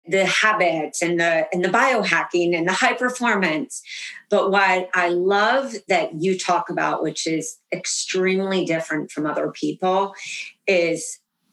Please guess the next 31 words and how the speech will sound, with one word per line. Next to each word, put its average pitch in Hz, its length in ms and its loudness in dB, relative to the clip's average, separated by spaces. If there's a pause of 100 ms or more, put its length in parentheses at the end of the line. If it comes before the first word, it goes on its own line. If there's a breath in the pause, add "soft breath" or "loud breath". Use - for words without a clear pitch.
(420)
you 185 160 2
need 208 240 4
the 208 80 2
mindset, 147 680 -2 (120)
but 175 140 -2
then 180 200 2
you've 185 220 2
really 175 260 2
got 156 180 0
to 151 100 -2
step - 540 -2 (280)
into 156 320 -2
that 156 300 -2
place 156 400 -2
where 156 260 -2
you 160 200 -2
see 180 400 2
it, 175 180 0
you 170 100 2
believe 151 340 0
it, 156 240 -2
and 156 160 0
you 151 180 -2
are 147 260 0
it. 98 160 -2 (520 loud breath)
And 165 520 2
I 170 140 2
know 170 520 2
that 156 600 0 (520 loud breath)
that 180 460 2
was 165 560 2